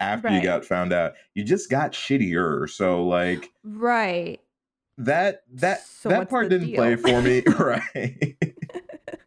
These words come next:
Speaker 1: Like, it just didn't play in the same way that Peter did, because, like, for me, I never thought it was Kyle. Like, there was no period of time where I was
Speaker 2: Yeah.
Speaker 1: like, "Oh, yeah, it could be Kyle." Like, no, it, it clearly is not Kyle. But we just have this extra dude character in here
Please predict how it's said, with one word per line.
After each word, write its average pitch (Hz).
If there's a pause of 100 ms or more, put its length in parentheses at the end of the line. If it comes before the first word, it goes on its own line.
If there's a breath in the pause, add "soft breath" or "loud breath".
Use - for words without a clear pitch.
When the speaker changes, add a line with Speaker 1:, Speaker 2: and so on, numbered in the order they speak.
(540 loud breath)
Speaker 1:
Like, 123
it 160
just 220
didn't 226
play 151
in 147
the 135
same 123
way 104
that 98
Peter 104
did, 104
because, 104
like, 104
for 131
me, 175 (840)
I 117
never 92
thought 73
it 67
was 67
Kyle. 62
Like, 90
there 117
was 123
no 113
period 104
of -
time 90
where 190
I -
was 165
Speaker 2:
Yeah. -
Speaker 1:
like, 80
"Oh, 110
yeah, 71
it -
could -
be 71
Kyle." -
Like, 69
no, - (140)
it, -
it 104
clearly 110
is 85
not 80
Kyle. 73 (300)
But 95
we 98
just 104
have 101
this 90
extra 92
dude 85
character 80
in 78
here 78